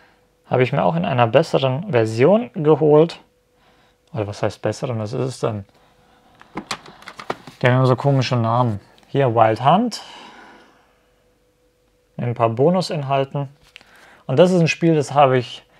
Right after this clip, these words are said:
letztes Jahr sehr gerne gespielt, sehr ausführlich gespielt.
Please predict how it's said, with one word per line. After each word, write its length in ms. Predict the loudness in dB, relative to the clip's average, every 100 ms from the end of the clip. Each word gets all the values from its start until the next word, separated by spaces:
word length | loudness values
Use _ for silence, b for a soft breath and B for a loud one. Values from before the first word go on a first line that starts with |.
| _ -4
letztes 380 | -2 0 -2 4
Jahr 340 | 4 4 0 -18 -20 -16 -10
sehr 520 | -6 -2 6 10 10
gerne 280 | 10 6 6
gespielt, 600 | 2 -2 -2 0 0 0 -12 -16 0
sehr 260 | 4 4
ausführlich 680 | 2 -2 -2 0 0 -2 -4
gespielt. 600 | -6 -4 2 2 2